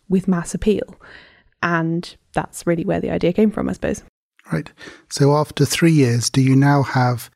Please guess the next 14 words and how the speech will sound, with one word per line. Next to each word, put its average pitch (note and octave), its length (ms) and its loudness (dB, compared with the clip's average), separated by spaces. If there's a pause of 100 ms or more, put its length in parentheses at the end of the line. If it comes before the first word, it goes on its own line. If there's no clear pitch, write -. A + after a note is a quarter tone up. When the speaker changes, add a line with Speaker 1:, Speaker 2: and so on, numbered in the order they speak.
(500)
Speaker 2:
a B2 60 -2
very C3+ 300 2
good C3 160 0
idea A#2+ 420 0
about A2+ 420 -6
how A#2+ 340 -2
to A2+ 180 -2
murder A#2 260 0
your A2 200 -2
husband? - 420 -4
Speaker 1:
<laughs> F#4 1300 -4 (920)
I D4+ 260 2
would E4+ 200 4
say D#4 640 0